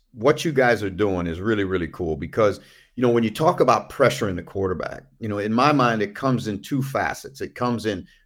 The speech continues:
physically pressuring him, which is bringing more than you can block, or at least, you know, creating one-on-ones for your pass rushers. And then there's also the mental pressure that you put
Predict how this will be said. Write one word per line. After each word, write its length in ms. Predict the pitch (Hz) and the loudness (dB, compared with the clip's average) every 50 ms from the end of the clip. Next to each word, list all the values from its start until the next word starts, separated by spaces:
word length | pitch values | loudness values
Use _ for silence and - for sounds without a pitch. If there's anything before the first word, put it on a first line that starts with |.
| _ _ - | _ _ 4
physically 500 | - 175 185 156 147 139 139 127 113 104 | 8 10 10 10 8 2 2 2 0 0
pressuring 460 | - - 110 98 85 - - - 92 | 2 2 2 2 2 0 -4 -6 -6
him, 160 | 92 104 104 | -4 -2 -2
which 220 | 104 107 104 - 107 | 0 -2 -2 -2 -4
is 120 | 101 87 | -6 -4
bringing 380 | 76 - 110 120 123 123 117 110 | 0 2 4 4 4 4 2 2
more 240 | 113 110 110 107 | 2 4 4 4
than 140 | 101 98 98 | 2 0 -2
you 120 | 101 98 - | -4 -4 -4
can 180 | - 92 82 80 | -4 -4 -4 0
block, 500 | 78 101 123 104 80 85 - - - - _ _ _ _ _ _ _ | 2 2 2 2 0 -2 -4 -6 -10 -20 _ _ _ _ _ _ _
or 220 | - 104 101 98 101 | 0 4 4 4 4
at 180 | 98 95 92 | 4 2 0
least, 440 | 104 120 139 143 - - - - - - _ _ _ _ _ _ _ _ _ _ - | 2 4 4 4 4 2 -2 -8 -14 -20 _ _ _ _ _ _ _ _ _ _ -4
you 100 | 123 110 | -4 -2
know, 160 | 95 90 92 - - | -2 -4 -6 -10 -4
creating 400 | - - 139 131 131 135 117 107 | 2 6 6 6 6 4 2 2
one-on-ones 640 | 117 117 113 107 101 95 101 110 113 113 107 104 - | 2 2 2 2 2 0 2 2 2 2 0 -2 -2
for 140 | - 107 | -2 -2
your 120 | 95 87 87 | -2 -2 -2
pass 360 | - 123 127 131 139 139 135 | 0 2 2 2 2 0 -2
rushers. 340 | 95 80 76 - 85 95 92 | -4 -4 -4 -6 -6 -4 -2
And 180 | 104 107 110 | -2 -2 0
then 140 | 113 117 120 | 0 0 0
there's 220 | 113 107 104 98 107 | 0 0 0 0 0
also 440 | 107 120 135 139 135 127 110 95 - - - _ _ | 2 2 2 4 4 2 2 2 0 -6 -20 _ _
the 160 | - - 107 | -4 0 0
mental 600 | 98 95 95 101 120 147 180 185 - 147 117 120 | 0 0 2 4 6 6 6 4 4 2 0 0
pressure 440 | - - 107 92 - - - 104 101 | 0 -2 -2 -2 -2 -2 -4 -4 0
that 220 | 95 98 95 - - | 2 0 0 0 -2
you 100 | 107 101 | -8 -8
put 320 | - - - 139 139 135 | -4 0 2 2 2 2